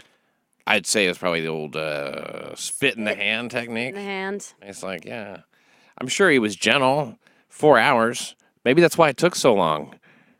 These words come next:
Speaker 1: to try to work it in. It's hard to get her wet.
Speaker 2: Yeah, I would imagine. I mean, the
Speaker 1: You
Speaker 2: rape
Speaker 1: wet?
Speaker 2: alone would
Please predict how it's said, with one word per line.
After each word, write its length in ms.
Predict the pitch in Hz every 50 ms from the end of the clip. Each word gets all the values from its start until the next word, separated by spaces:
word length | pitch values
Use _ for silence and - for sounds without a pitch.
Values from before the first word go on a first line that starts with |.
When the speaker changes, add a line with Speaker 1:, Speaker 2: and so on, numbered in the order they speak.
| _ _
Speaker 1:
to 80 | -
try 140 | - 120 117
to 100 | 113 95
work 240 | 92 101 120 127 123
it 100 | 120 113
in. 300 | 123 123 113 101 92 -
It's 100 | - -
hard 140 | 117 131 131
to 60 | 131
get 100 | 120 131
her 80 | 120 104
wet. 400 | 107 123 135 127 110 - - - - - _ _ _ _ -
Speaker 2:
Yeah, 540 | 202 214 254 349 339 - - - - - -
I 40 | -
would 120 | 160 165
imagine. 500 | 170 165 170 180 214 214 208 180 170 156
I 60 | 151 180
mean, 140 | 196 196 196
the 100 | 190 -
Speaker 1:
You 80 | 156
Speaker 2:
rape 60 | 160 165
Speaker 1:
wet? 160 | 175 175 -
Speaker 2:
alone 580 | 254 240 240 254 302 349 339 269 220 196 196 185
would 400 | 196 196 185 175 175 165 -